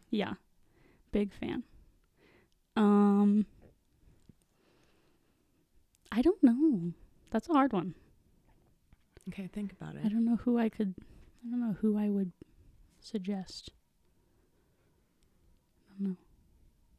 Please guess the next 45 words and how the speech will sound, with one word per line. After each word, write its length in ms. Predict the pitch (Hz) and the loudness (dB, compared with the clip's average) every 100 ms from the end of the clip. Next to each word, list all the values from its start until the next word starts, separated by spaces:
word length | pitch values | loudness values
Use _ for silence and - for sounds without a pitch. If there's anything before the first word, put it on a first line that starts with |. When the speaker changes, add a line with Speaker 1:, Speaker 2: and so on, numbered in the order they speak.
| - | -12
Speaker 2:
Besides 360 | 160 - 175 170 | -10 -10 -12 -12
your 100 | 170 | -12
dad. 300 | 175 180 180 _ _ - - - - | -12 -14 -16 _ _ -20 -20 -20 -10
I'm 80 | - | 0
Speaker 1:
Yeah. 140 | 220 175 | 2 4
Speaker 2:
getting 140 | 196 | 2
him 180 | 175 135 | 0 -4
on 160 | 131 151 | -10 -12
here. 260 | - 160 - | -12 -6 2
Speaker 1:
That'll 200 | 240 233 | 4 4
be 140 | 190 | 2
entertaining, 500 | 165 208 - 254 240 | -2 -4 -6 -4 -4
Speaker 2:
That'll 200 | 214 156 | -4 -6
Speaker 1:
for 120 | 147 | -4
Speaker 2:
be 60 | - | -4
Speaker 1:
sure. 180 | - 247 | -2 -4
Speaker 2:
very 100 | 76 | -6
entertaining. 580 | 76 - - - - 170 _ _ | -12 -12 -14 -14 -14 -16 _ _
I 80 | - | -10
might 240 | 151 143 - | -8 -8 -8
lose 200 | - - | -12 -14
a 60 | |
few 200 | - 80 | -16 -16
people 420 | - - - - 175 _ _ _ _ _ | -14 -16 -14 -16 -16 _ _ _ _ _
or 120 | 139 | -4
Speaker 1:
My, 180 | 180 208 | 2 2
Speaker 2:
gain 180 | - 135 | 0 -2
some. 160 | 196 202 | 0 2
Speaker 1:
my, 120 | 233 220 | 0 0
my 200 | 208 240 | -2 -2
brother 360 | 220 185 254 | -2 -4 -2
would 180 | 220 185 | -2 -4
be 120 | 196 185 | -8 -10
really 260 | 185 208 | -8 -8
entertaining, 540 | 220 220 214 226 208 208 | -8 -8 -8 -4 -2 0
I'm 80 | |
Speaker 2:
Oh, 20 | 208 | -2
Speaker 1:
not 80 | 208 | -2
Speaker 2:
your 200 | - 202 | -4 -2
Speaker 1:
gonna 40 | |
Speaker 2:
brother 160 | 202 208 | -2 -2
Speaker 1:
lie. 40 | 208 | -4
Speaker 2:
would 120 | 226 | -8
be. 100 | 208 | -8
Speaker 1:
He's, 300 | 196 226 | 0 2